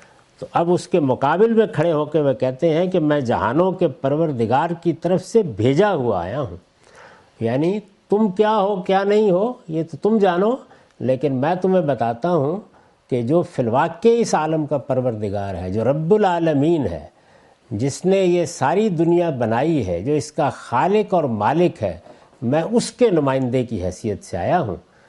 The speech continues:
تو میری بات اب اس حیثیت سے سننا ہوگی۔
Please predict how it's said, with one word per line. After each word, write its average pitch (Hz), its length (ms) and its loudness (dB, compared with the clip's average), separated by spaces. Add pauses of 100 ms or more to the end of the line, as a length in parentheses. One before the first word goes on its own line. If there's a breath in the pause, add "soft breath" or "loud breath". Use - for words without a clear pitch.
(200 soft breath)
تو 107 100 -8
میری 135 340 0
بات 147 420 -2
اب 151 140 0
اس - 180 -4
حیثیت 156 540 0
سے 143 100 -2
سننا 135 380 0
ہوگی۔ 85 360 -2